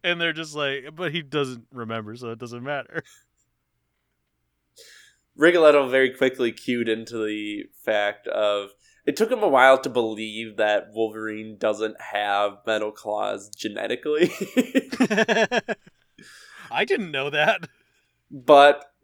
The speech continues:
Speaker 2: to then try and marry the fact that he heals from any wound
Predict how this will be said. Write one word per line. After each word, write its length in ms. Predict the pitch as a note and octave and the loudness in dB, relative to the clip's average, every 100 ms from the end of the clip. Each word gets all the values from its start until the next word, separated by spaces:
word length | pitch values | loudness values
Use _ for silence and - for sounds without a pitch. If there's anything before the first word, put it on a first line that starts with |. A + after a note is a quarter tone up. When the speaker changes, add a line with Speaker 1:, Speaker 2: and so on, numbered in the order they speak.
| - _ _ _ | -20 _ _ _
Speaker 2:
to 680 | - F3 E3+ D#3 D3 C#3 C#3 | -8 -6 0 0 0 0 -2
then 1000 | B2+ A#2 C3+ C3 C#3 C#3 C#3 C3+ B2+ B2+ _ _ - | -4 4 8 8 6 2 -4 -8 -10 -12 _ _ -12
try 360 | - D3 C3+ C3 | 2 4 6 4
and 520 | C3 B2+ B2 A#2 A2+ | 4 0 -4 -8 -2
marry 340 | A#2 A#2 B2+ | 0 2 0
the 120 | B2 | -4
fact 380 | A#2+ C3+ B2 B2 | -4 2 2 2
that 280 | A#2+ A2 A2 C3 - | 2 2 0 -4 -4
he 920 | C#3 B2 A#2+ A#2 A2+ A2+ A2+ A2+ - _ _ _ _ _ _ | -2 -2 -4 -4 -6 -6 -6 -6 -8 _ _ _ _ _ _
heals 720 | - - D3+ D#3 C3+ A#2+ A2+ | -20 -12 0 4 6 4 0
from 300 | - A#2+ A#2+ | -6 -8 -4
any 260 | C#3 C#3 C#3 | 0 2 0
wound 640 | A#2+ A#2+ A#2+ A2+ G#2 G#2 | -4 -4 -2 -4 -6 -10